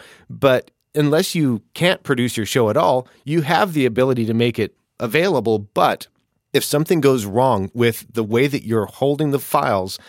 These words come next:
that are done and the way to get it out to people, your listeners are sunk. They're not going to get it. Now, maybe it sounds like I'm turning into a tired old guy.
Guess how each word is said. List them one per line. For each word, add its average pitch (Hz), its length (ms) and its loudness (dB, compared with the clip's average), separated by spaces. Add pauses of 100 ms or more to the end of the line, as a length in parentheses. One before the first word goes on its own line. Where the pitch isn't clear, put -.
(160)
that 101 100 -4
are 104 120 -2
done 85 440 -2 (320)
and 110 120 0
the 107 80 4
way 123 200 2
to 127 80 -2
get 117 240 0
it 131 140 0
out 139 240 -2
to 127 100 -4
people, 92 460 -10 (480)
your 120 160 0
listeners 120 480 0
are 90 80 -6
sunk. 156 380 -4
They're 117 120 0
not 120 240 -2
going 131 200 0
to 104 60 -4
get 110 200 0
it. - 140 -6 (300)
Now, 143 340 0
maybe 175 580 0
it - 80 -2
sounds 135 320 0
like 123 140 2
I'm 120 180 0
turning 120 320 -2
into 113 240 -2
a 107 60 -2
tired 104 380 -6
old 101 240 -8
guy. - 320 -6